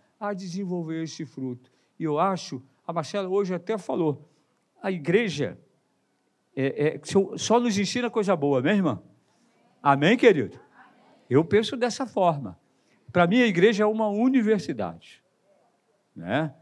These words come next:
Universidade do saber, universidade espiritual, aonde a gente aprende a cada momento, a cada momento, aonde nós somos trabalhado, burilado por Deus.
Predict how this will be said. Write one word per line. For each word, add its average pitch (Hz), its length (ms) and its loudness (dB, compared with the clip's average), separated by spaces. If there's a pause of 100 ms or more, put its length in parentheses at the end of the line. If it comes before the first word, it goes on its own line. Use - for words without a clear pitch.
(240)
Universidade 156 1040 -4
do 151 120 -12
saber, 104 540 -10 (340)
universidade 160 680 -4
espiritual, 147 760 -4 (280)
aonde 196 360 4
a 208 60 4
gente 202 400 -2
aprende 226 760 2
a 190 140 -2 (500)
cada 247 440 -4
momento, 233 760 -6 (500)
a 151 120 -4
cada 220 320 -4
momento, 156 540 -4 (340)
aonde 233 340 -2
nós 226 180 0
somos 220 640 0 (640)
trabalhado, 208 880 4
burilado 175 760 2
por 135 240 -2
Deus. 101 500 -6